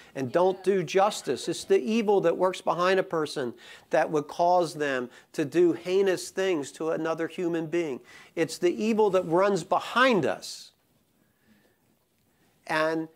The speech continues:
Jesus is confronting that evil. He wasn't there to confront the Romans. He wasn't even there to confront the Jews, even though he did say to them, "The axe has been laid,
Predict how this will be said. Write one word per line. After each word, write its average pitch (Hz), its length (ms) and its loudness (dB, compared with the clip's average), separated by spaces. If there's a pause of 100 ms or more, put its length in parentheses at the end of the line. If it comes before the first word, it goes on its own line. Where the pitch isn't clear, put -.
(220)
Jesus 226 480 2
is 185 100 0
confronting 180 760 0
that 180 280 2
evil. 202 380 -4
He 214 160 -2
wasn't 226 380 0
there 208 180 2
to 196 100 0
confront 185 460 -2
the 175 80 -2
Romans. 202 340 0
He 214 100 -2
wasn't 233 340 2
even 180 280 0
there 185 180 4
to 175 100 0
confront 190 480 -6
the 170 100 -4
Jews, 185 420 -2
even 185 280 -2
though 175 200 2
he 165 120 0
did 165 280 0
say 214 320 0
to 190 140 0
them, 123 480 -4 (500)
"The 151 140 2
axe 170 280 2
has 135 120 -4
been 147 260 0
laid, 147 340 0